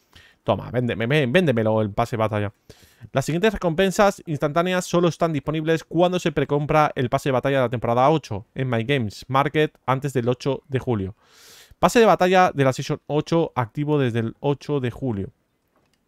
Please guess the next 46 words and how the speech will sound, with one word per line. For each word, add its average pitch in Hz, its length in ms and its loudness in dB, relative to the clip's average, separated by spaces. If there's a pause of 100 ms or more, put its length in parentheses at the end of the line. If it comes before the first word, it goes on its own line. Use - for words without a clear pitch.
(240)
Dos 147 180 2
trámites 143 340 0
de 135 100 0
expe-, 143 260 -4
de 127 300 0
expedición, 220 680 0
canjealos 160 680 0
a 143 80 -2
partir 135 240 -2
del 131 120 2
ocho 127 160 -2
de 127 60 0
julio 180 220 0
para 147 160 2
recibir 147 360 -4 (380)
cinco 147 260 0
mil 156 160 -2
puntos 160 520 -2 (320)
de 127 240 2
gloria 143 340 2
por 127 200 -4
cada 143 260 4
uno 139 340 0
y 165 140 -6
subir 143 480 -2 (100)
de, 131 340 0
eh, 127 140 -4
subir 123 240 -4
tu - 100 -8
nivel 127 360 0
de 117 100 -2
pase 131 220 -2
de 117 40 0
batalla. 107 380 -2 (320)
De 147 140 0
medallas 202 360 2
para 156 200 2
unidades, 131 500 0
cada 151 200 2
medalla, 165 440 0
bueno, 113 320 -6
eh, 107 180 -6
lo 104 200 -4
de 110 100 -4
siempre, 113 360 0
¿no? 180 180 -4